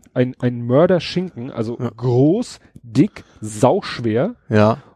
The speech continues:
Speaker 1: Und das heißt eben Magnum Contact Sheets, Magnum nach dieser Fotoagentur.
Speaker 2: Ja.
Speaker 1: Und Contact Sheets waren eben früher, als du noch auf Film fotografiert hast,
Speaker 2: Mhm.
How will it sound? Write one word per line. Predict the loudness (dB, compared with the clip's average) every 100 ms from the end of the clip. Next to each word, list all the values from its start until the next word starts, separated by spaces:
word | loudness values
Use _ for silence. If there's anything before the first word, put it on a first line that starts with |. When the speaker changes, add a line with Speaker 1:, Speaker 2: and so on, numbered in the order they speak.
| -4
Speaker 1:
Und | -2 -2 -4
das | -8 -4
heißt | 0 2 0
eben | -2 -2 0
Magnum | -2 -2 -6
Contact | -2 -2 -2 -8
Sheets, | -6 -6 -4 -2
Magnum | 0 0 -2 -6 -8 -14 -14 -14 -6
nach | -4
dieser | -2 0 0
Fotoagentur. | 0 -2 -2 -2 -4 -4 -4 -4 -4 -2
Speaker 2:
Ja. | 0 0 -2
Speaker 1:
Und | -8
Contact | -2 0 2 -2 -2
Sheets | -6 -6 -6
waren | -2 -2 -2
eben | -2 -2
früher, | -6 -2 0 0
als | -2
du | -2
noch | -2 0
auf | -2
Film | 0 0 0
fotografiert | -4 -4 -4 -6 -2 -2 -2
hast, | -4 -6
Speaker 2:
Mhm. | -6 -6